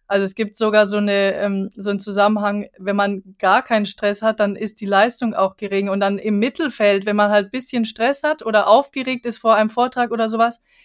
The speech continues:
ist es eigentlich gut, weil dann ist die höchste Leistung. Aber wenn man zu sehr in den grö-, hohen Stress kommt, dann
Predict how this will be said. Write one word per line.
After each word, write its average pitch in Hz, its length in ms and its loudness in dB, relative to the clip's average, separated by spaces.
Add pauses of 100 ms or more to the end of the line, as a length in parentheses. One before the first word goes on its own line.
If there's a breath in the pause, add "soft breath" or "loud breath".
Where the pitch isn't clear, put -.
(160 soft breath)
ist 226 120 -4
es 214 100 -2
eigentlich 214 420 0
gut, 269 480 -4 (400)
weil 202 160 0
dann 226 220 4
ist 233 200 -4
die 208 120 -4
höchste 240 340 -4
Leistung. 269 400 -2
Aber 214 180 4
wenn 214 120 0
man 214 400 -2
zu 262 260 -8
sehr 226 280 4
in 220 100 0
den 208 120 0
grö-, 220 240 -8
hohen 269 240 -2
Stress 254 340 -6
kommt, 233 220 -2
dann 220 260 0